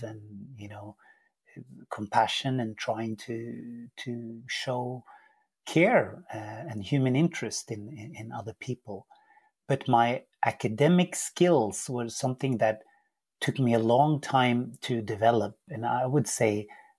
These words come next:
that was something that first developed after many, many years of studying Sanskrit and engaging with yoga philosophies and text and good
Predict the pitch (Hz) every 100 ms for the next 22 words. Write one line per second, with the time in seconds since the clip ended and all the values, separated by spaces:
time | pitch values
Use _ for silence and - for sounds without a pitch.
0 | _ - 120 123 131 - - - 113 110
1 | 120 113 104 - - - 120 113 110 -
2 | - 113 104 110 113 95 - 139 104 92
3 | - 110 98 92 - _ _ _ _ 127
4 | 123 113 104 104 101 107 107 104 - 101
5 | 101 95 _ _ _ _ - - - 131
6 | 139 113 95 - 95 92 - - 107 107
7 | 104 104 104 120 131 - - 107 95 113
8 | 98 90 - - _ _ - 117 110 104
9 | - 101 98 - - - 107 104 104 98
10 | 98 98 98 _ - _ - 98 - -
11 | - - 98 98 - - _ - 131 120
12 | 113 107